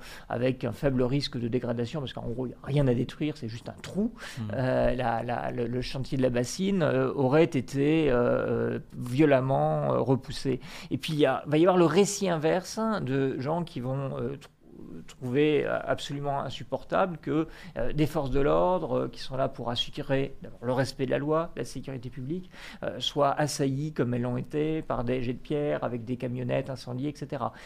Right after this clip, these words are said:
Speaker 1: Et chacun va compter ses blessés sans voir les blessés de l'autre. Et c'est ça que je trouve très inquiétant d'ailleurs, c'est que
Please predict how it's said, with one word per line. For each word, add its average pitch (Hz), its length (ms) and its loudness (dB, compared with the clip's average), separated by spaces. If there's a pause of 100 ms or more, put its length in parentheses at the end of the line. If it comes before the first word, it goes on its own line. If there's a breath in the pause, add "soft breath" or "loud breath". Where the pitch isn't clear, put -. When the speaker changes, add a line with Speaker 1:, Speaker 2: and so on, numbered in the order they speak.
(120 loud breath)
Speaker 1:
Et 147 80 2
chacun 214 300 4
va 185 100 6
compter 185 240 -2
ses 180 140 -6
blessés 160 300 2
sans - 160 -2
voir 165 160 0
les 160 80 0
blessés 147 280 -4
de 147 60 -4
l'autre. 143 140 -4
Et 139 40 -4
c'est - 140 -6
ça 196 120 4
que 160 60 -4
je 160 60 -2
trouve 151 180 -6
très 156 180 0
inquiétant 147 340 0
d'ailleurs, 131 260 0
c'est 151 100 -4
que 143 140 -4